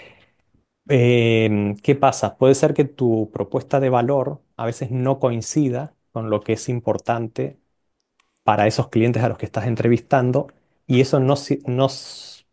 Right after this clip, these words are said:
significa siempre que, que tengas que cambiar la propuesta de valor. Puede ser que ese no sea tu cliente, ¿no? Puede ser que realmente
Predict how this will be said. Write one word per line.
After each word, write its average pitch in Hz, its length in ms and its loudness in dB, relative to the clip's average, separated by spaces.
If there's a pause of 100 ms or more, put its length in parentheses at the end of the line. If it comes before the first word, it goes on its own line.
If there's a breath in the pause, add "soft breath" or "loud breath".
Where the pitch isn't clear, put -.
significa 120 640 -2
siempre 135 680 0
que, 107 240 -2 (480)
que 117 100 -2
tengas 113 240 -2
que 127 140 -2
cambiar 117 380 0
la 117 120 0
propuesta - 380 -6
de 101 40 -2
valor. 123 300 0
Puede 117 240 2
ser 131 200 -2
que 131 240 -4 (720)
ese 135 300 0
no 120 100 -4
sea 117 260 -4
tu 113 100 -6
cliente, - 520 -10 (140)
¿no? - 360 -6
Puede - 200 4
ser 123 140 0
que 120 120 0
realmente 127 680 0